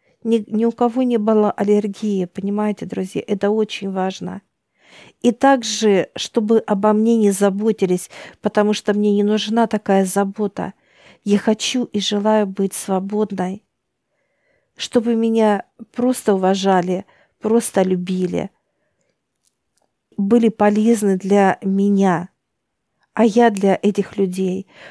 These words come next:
Вот эти пространства, как быть полезным, это чистое пространство, э, где здесь собраны, э, все, что мы желаем, друзья, понимаете? Легкость, радость,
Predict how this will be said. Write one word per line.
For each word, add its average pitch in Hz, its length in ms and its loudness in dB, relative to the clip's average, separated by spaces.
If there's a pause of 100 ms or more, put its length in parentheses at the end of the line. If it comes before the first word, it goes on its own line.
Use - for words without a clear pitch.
(100)
Вот 220 320 0
эти 254 240 0
пространства, 220 1040 0
как 214 420 -2 (1120)
быть 208 420 -2
полезным, 208 840 2 (500)
это 233 220 2
чистое 220 580 0
пространство, 208 960 -4 (640)
э, 214 140 2
где 214 320 0
здесь 220 460 2
собраны, 214 880 2 (600)
э, 208 120 2
все, - 260 -2
что - 200 -4
мы 220 120 0
желаем, 214 440 0
друзья, 185 560 -6
понимаете? 196 800 -4 (460)
Легкость, 208 720 2
радость, 208 800 -2